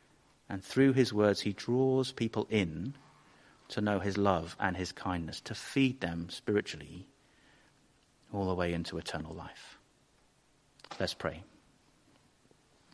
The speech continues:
Our Father in heaven, we thank you so much that you are compassionate and gracious,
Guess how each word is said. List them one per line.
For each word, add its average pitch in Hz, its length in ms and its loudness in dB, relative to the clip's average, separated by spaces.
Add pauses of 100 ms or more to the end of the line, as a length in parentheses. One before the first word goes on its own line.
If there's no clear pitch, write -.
(1900)
Our 107 60 0
Father 127 300 10
in 113 40 8
heaven, 107 240 6
we 113 100 6
thank - 420 6
you 107 200 4
so 107 240 6
much - 680 0 (600)
that 104 180 0
you 107 240 6
are 95 340 8
compassionate - 1040 2
and 92 240 2
gracious, - 840 0